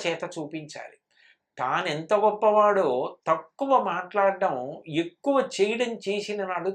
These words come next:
కీర్తి వస్తుంది. ఎక్కువ మాట్లాడడం, తక్కువ చేయడం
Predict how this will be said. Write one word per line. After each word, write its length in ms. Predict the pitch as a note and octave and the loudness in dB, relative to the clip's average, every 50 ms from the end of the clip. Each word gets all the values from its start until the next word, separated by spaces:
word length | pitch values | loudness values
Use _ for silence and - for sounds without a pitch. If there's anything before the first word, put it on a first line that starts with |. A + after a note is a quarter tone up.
| - - | -6 -8
కీర్తి 340 | A#3 B3 A#3+ A#3+ _ - | -8 -8 -8 -8 _ -8
వస్తుంది. 340 | D#3+ D3 - - - B2 - _ _ _ _ _ _ _ _ - - _ _ _ - E3 | -8 -8 -10 -12 -16 -20 -20 _ _ _ _ _ _ _ _ -20 -20 _ _ _ -4 0
ఎక్కువ 560 | E3 F3 F3+ F3 - _ _ - D4+ D4+ D4+ C#4+ | 0 0 0 -4 -12 _ _ -4 2 4 6 6
మాట్లాడడం, 960 | B3+ A#3 G#3+ A3 G#3+ A3 A#3+ A#3 A3+ A3 G#3+ G#3+ G#3 F3+ D3+ D3+ F3 F#3 - _ | 6 6 4 2 2 2 4 4 4 4 4 2 0 0 0 -2 -6 -8 -4 _
తక్కువ 500 | F3 F3 F3 - - - C4+ C4 C4 B3+ - - | 0 0 0 -2 -6 -2 0 2 2 2 2 2
చేయడం 480 | G#3 G3 F#3+ G#3 G3+ G3+ F3 D#3 D#3+ F3 | 0 0 2 2 2 2 2 2 0 -4